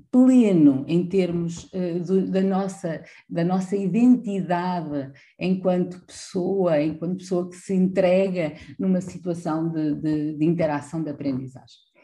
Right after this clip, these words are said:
É isso que eu sinto como educadora de infância. Eu, eu espero ter respondido, Rena-, não sei se era isto, Vanessa.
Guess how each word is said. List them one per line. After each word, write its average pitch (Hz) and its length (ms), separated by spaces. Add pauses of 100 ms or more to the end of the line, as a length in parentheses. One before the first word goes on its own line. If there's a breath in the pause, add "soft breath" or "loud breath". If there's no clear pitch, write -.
É 175 100
isso 175 240
que 196 100
eu 196 80
sinto 123 340
como 156 220
educadora 151 420
de 151 80
infância. - 440 (640 soft breath)
Eu, 214 220
eu 226 80
espero 214 340
ter 220 80
respondido, 196 520
Rena-, 143 360
não 156 180
sei 160 160
se 160 140
era 165 100
isto, 185 300
Vanessa. 127 400